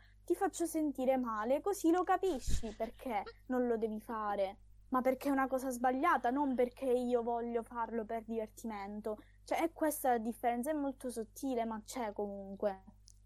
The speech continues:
Speaker 2: Ok, quindi nel, <laughs> scusami, eh,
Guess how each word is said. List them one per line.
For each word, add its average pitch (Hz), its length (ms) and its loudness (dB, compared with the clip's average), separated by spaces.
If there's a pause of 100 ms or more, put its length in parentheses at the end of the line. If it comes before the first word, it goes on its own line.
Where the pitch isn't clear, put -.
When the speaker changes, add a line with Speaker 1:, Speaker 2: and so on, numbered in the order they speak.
(280)
Speaker 2:
Ok, 160 680 -6 (440)
quindi 190 440 -8 (760)
nel, 196 220 -4
<laughs> - 640 -8
scusami, 170 680 -10
eh, 180 100 -4